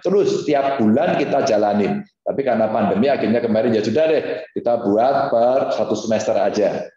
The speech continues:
Gitu. Nah, kemudian, eh, kita bisa membantu mereka bisa, eh, eh, berperan aktif. Dan Bung Aryawan tadi menyampaikan, itu soal anu ya, tadi soal investasi,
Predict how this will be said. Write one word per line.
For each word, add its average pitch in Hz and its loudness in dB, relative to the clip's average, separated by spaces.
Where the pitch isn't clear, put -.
Gitu. 92 -2
Nah, 92 0
kemudian, 104 0
eh, 104 0
kita 143 0
bisa 131 0
membantu 143 0
mereka 131 0
bisa, 117 0
eh, 101 0
eh, 101 0
berperan 113 -2
aktif. 104 -2
Dan 127 2
Bung 127 0
Aryawan 131 2
tadi 147 0
menyampaikan, 127 0
itu 160 0
soal 160 0
anu 170 2
ya, 131 0
tadi 139 -2
soal 131 0
investasi, 120 -4